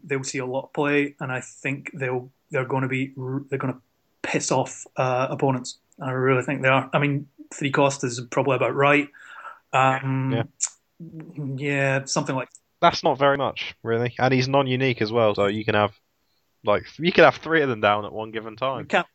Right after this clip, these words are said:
Speaker 2: I'll
Speaker 1: Catelyn
Speaker 2: stealth
Speaker 1: Stark,
Speaker 2: him, I'll block it with him then.
Speaker 1: Catelyn Stark will piss it off, I guess, but, um, you know, triggering things in the middle of a challenge and all that, but that's,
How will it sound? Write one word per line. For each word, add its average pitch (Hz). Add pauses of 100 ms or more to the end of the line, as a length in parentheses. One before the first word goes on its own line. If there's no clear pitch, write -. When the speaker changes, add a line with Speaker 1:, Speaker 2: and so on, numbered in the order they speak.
Speaker 2:
I'll 101
Speaker 1:
Catelyn -
Speaker 2:
stealth 107
Speaker 1:
Stark, 113
Speaker 2:
him, -
I'll 98
block 101
it 104
with 104
him 120
then. 165
Speaker 1:
Catelyn 156
Stark 151
will 131
piss -
it 135
off, 135
I 127
guess, 143
but, 131 (160)
um, 135
you 139
know, 127
triggering 131
things 131
in 131
the 127
middle 123
of -
a 117
challenge 131
and 131
all 131
that, 131
but 127 (160)
that's, -